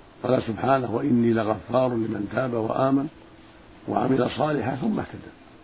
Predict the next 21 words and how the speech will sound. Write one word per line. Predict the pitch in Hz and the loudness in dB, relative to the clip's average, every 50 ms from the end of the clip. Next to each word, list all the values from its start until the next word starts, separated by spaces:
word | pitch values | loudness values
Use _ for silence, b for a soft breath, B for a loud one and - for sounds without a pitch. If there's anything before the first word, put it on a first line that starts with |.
| - - - - - - - - - - - - - - | -20 -20 -20 -20 -20 -20 -20 -20 -20 -20 -20 -20 -10 -4
هذا | 151 190 185 185 | -2 2 6 6
يعم | 180 175 - 190 180 160 151 | 6 6 6 4 6 6 8
جميع | 139 160 156 147 104 107 | 10 10 10 10 8 6
الذنوب، | 113 104 95 107 101 92 - - 101 | 2 2 0 0 0 0 -2 -6 -8
الشرك | - - - 151 185 180 - | -8 -2 6 6 6 6 6
فما | - 170 156 120 92 | 0 0 0 0 0
دونه، | 90 92 85 78 - - - - - - - - - - - - - - - - - - - - - | -2 -6 -8 -8 -10 -12 -16 -20 -20 -20 -20 -20 -20 -20 -20 -20 -20 -20 -20 -20 -20 -20 -20 -14 -14
متى | 123 104 - 107 107 | -12 -10 -10 -8 2
تاب | 98 135 160 160 127 | 6 6 6 8 6
إلى | 120 120 117 | 4 4 2
الله | 113 110 113 113 | 2 0 -2 -2
من | 104 101 101 98 98 104 | -2 -2 -4 -4 -2 0
ذلك، | 110 107 104 95 92 - - | 0 0 0 -2 -6 -8 -6
هذه | 117 113 107 104 | -6 -6 -6 -6
التوبة، | 101 - 110 110 113 107 87 87 - - - - - - - - - - - - - - - | -8 -6 -6 -6 -6 -6 -8 -12 -16 -20 -20 -20 -20 -20 -20 -20 -20 -20 -20 -20 -18 -12 -6
الندم | 107 107 113 127 127 131 120 110 | -4 2 4 4 4 4 4 4
على | 110 117 107 107 | 4 4 4 2
الماضي | 110 113 120 123 120 110 104 90 - - - - - - - - - - - - - - - - - - - - - - - - - - - 110 104 98 98 95 92 - - - - - - - - - - - - - | 4 6 8 8 8 6 4 -2 -4 -10 -18 -20 -20 -20 -20 -20 -20 -20 -20 -20 -20 -20 -20 -20 -20 -20 -20 -20 -20 -20 -6 -4 -4 -2 0 -2 -2 -2 -4 -6 -8 -8 -10 -12 -12 -14 -14 -14 -18 -20 -20 -10 -2 -2
والإقلاع | 117 127 117 - 113 117 113 110 117 117 | 0 0 2 2 4 6 6 6 8 8
منه | 117 127 131 120 104 101 | 8 8 8 8 6 2
وتركه | 101 - 123 127 123 - 117 107 | 4 6 8 8 8 6 0 -2